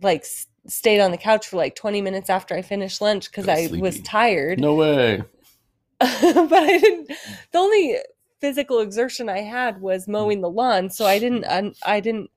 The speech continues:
Speaker 1: understand, like, why I would be tired. I have no reason to be tired. So
Speaker 2: I didn't sleep well.
Speaker 1: I slept all right last night. It was the night before
Speaker 2: All right is
Speaker 1: last.
Speaker 2: not
Speaker 1: I didn't
Speaker 2: great.
Speaker 1: sleep. Yeah.
Speaker 2: Keep going.
Speaker 1: Um,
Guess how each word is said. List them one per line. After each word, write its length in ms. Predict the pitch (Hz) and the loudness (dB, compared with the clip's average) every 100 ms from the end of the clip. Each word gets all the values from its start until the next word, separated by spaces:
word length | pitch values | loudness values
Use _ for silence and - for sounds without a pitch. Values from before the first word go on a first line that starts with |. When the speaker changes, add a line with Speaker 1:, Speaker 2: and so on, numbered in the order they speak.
| - | -4
Speaker 1:
understand, 680 | 214 185 180 - 202 208 | -2 -2 -8 -6 -2 -2
like, 200 | 180 143 - | -2 -6 -6
why 280 | 180 196 190 | -2 2 2
I 40 | |
would 220 | 185 185 | 0 -4
be 160 | - 165 | -8 -16
tired. 600 | - - 226 135 127 185 - _ _ _ - | -8 -2 -2 -2 -6 -8 -12 _ _ _ -4
I 60 | |
have 60 | 202 | 0
no 120 | 208 | 2
reason 400 | 180 262 320 277 | 2 2 2 0
to 60 | 180 | -2
be 140 | 165 | -6
tired. 520 | 165 175 117 104 147 220 _ _ _ _ | -10 -6 -6 -4 -8 -10 _ _ _ _
So 680 | - 233 208 196 190 190 196 | -2 4 4 6 4 2 0
Speaker 2:
I 100 | 85 | -6
didn't 180 | 85 73 | -6 -10
sleep 180 | - 92 | -10 -10
well. 220 | 78 87 _ _ _ _ _ _ _ _ _ _ _ _ _ _ _ _ - | -10 -12 _ _ _ _ _ _ _ _ _ _ _ _ _ _ _ _ -2
Speaker 1:
I 80 | 277 | -2
slept 420 | - 339 - - - | 2 2 2 -10 -6
all 140 | 220 214 | -4 0
right 280 | 196 226 | 0 0
last 340 | - 233 214 - | -4 -6 -8 -8
night. 240 | 220 226 | -8 -6
It 60 | - | -8
was 140 | 220 | -8
the 100 | 220 | -6
night 240 | 226 226 - | -4 -6 -8
before 280 | 226 180 247 | -10 -4 -2
Speaker 2:
All 60 | |
right 80 | 247 - | -2 -6
is 120 | - | -6
Speaker 1:
last. 0 | |
Speaker 2:
not 100 | 78 | -8
Speaker 1:
I 20 | |
didn't 160 | 76 71 | -8 -8
Speaker 2:
great. 300 | 71 71 - | -8 -10 -12
Speaker 1:
sleep. 100 | 220 _ - - | -20 _ -20 -20
Yeah. 300 | - 220 - 220 | -14 -12 -12 -14
Speaker 2:
Keep 140 | - 139 | -14 -8
going. 240 | 101 120 - - - | -6 -6 -12 -20 0
Speaker 1:
Um, 640 | 254 247 214 190 170 185 | 2 4 4 2 0 -8